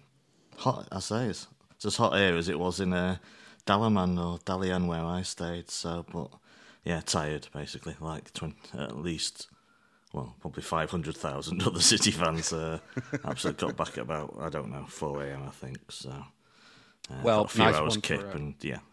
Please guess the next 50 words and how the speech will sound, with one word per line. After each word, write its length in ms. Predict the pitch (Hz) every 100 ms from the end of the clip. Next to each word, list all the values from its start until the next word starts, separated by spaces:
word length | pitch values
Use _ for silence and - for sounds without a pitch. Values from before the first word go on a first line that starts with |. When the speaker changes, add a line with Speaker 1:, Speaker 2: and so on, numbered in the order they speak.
| -
Speaker 1:
I've 180 | 101 101
learnt 340 | 104 104 92 - - - - - -
I 120 | 92
love 240 | 87 82
my 160 | 76 69
sleep. 480 | - - 69 - - - - - -
I, 240 | 67 78
I, 60 | 71 65 - - - - -
I 40 | -
cannot 300 | - 90 -
underestimate 540 | 78 78 - 73 69
how 140 | 78 76
much 220 | 73 -
I 100 | 71
like 320 | 69 69 -
sleeping, 640 | - 76 71 - 67 69 -
so, 420 | - 73 65 69 - - - - -
<laughs> 520 | - - - - -
but 120 | 85
my 120 | 73 82
body 240 | 90 87
clock 220 | - 82
has 160 | 92 85
w-, 380 | 82 82 - -
survived 880 | - - 107 85 95 90 85 82 -
about 280 | 82 82 71
three 220 | - 85
hours 240 | 76 76 76
a 60 |
night 300 | 73 76 71
for 100 | -
the 80 | 71
last 200 | 69 -
five 300 | - 67 67
days, 380 | - 65 64 -
so 300 | - 65 67 67 -
it'll 160 | 62
catch 340 | - 90 - -
up, 80 | - - - - - -
it'll 120 | 95
catch 300 | - 87 -
up 120 | 80
on 120 | 76 73
me 80 |
later 220 | 73 73 55
this 160 | 69
afternoon, 440 | 71 - 69 69 64
I 40 |
think, 360 | - 127 60 -
so. 180 | -